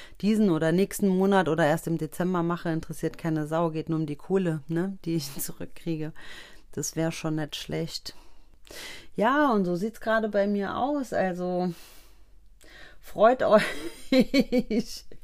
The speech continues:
wenn's bei euch gerade läuft und ihr dieses Problem nicht habt. Äh, es ist echt zum Hände überm Kopf schlagen. Aber gut, ich freu mich einfach, dass, äh,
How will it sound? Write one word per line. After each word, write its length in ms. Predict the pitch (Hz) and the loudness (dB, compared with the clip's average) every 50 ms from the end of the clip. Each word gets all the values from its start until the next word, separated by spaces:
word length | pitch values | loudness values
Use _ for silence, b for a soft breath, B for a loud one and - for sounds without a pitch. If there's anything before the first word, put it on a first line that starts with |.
| B B 339 320 285 226 208 B | B B -8 -8 -8 -8 -4 B
wenn's 240 | 220 220 208 208 - | 0 0 0 0 2
bei 120 | - 202 | 2 4
euch 320 | 190 196 208 220 220 - | 4 4 4 2 2 -4
gerade 360 | - - 196 196 196 196 190 190 | -6 -2 0 2 2 2 2 0
läuft 640 | 190 185 185 190 202 208 226 240 254 254 240 - - | 2 4 6 8 8 8 6 4 2 0 -2 -4 -4
und 160 | - 185 175 | -4 -2 0
ihr 140 | - 208 208 | 2 2 2
dieses 340 | 190 202 202 202 202 196 - | 2 2 0 0 0 -2 -4
Problem 540 | - - 175 170 180 175 175 170 180 185 | -8 -8 -4 -2 0 0 0 2 2 2
nicht 400 | 202 233 233 - - - - - | 2 0 0 -2 -6 -8 -6 -2
habt. 560 | 196 190 190 190 196 - - - - - - - b b b b b b b b b b b - | 0 0 0 0 -2 -4 -8 -18 -16 -16 -14 -14 b b b b b b b b b b b -8
Äh, 440 | - 175 175 170 175 170 170 170 175 170 160 - - 151 - - - | -4 -2 0 2 4 4 4 2 2 -2 -4 -8 -12 -12 -10 -6 -2
es 220 | - - 185 156 | 0 0 0 0
ist 160 | 165 170 170 | -2 -4 -4
echt 320 | - - 170 170 - - - | -2 -2 -2 -2 -4 -6 -8
zum 160 | - 165 170 | -4 -2 0
Hände 260 | 170 170 170 170 156 | 0 2 2 0 0
überm 240 | 151 160 165 156 160 | 0 -2 -2 -4 -4
Kopf 220 | - - 170 - | -6 -8 -12 -12
schlagen. 580 | - - - 151 151 147 147 151 151 156 156 156 - B B B B B B B B - | -12 -8 -6 -4 -4 -2 -4 -4 -4 -6 -6 -8 -10 B B B B B B B B -2
Aber 220 | 190 190 185 175 | 2 2 2 2
gut, 380 | 151 - 151 151 151 147 - - - - - - - - - - - - - - | 2 0 -4 -4 -4 -6 -8 -16 -20 -20 -20 -20 -20 -20 -20 -20 -16 -10 -6 -2
ich 160 | - 196 - | -2 -2 0
freu 160 | - 175 180 | 0 0 0
mich 180 | 185 180 175 - | 0 0 0 0
einfach, 340 | 117 170 170 - 175 165 | -2 -2 -2 -2 -4 -4
dass, 360 | - - 160 160 - - - - | -2 -4 -4 -4 -6 -10 -12 -10
äh, 440 | - - 156 156 151 151 151 151 | -8 -6 -4 -4 -4 -4 -4 -6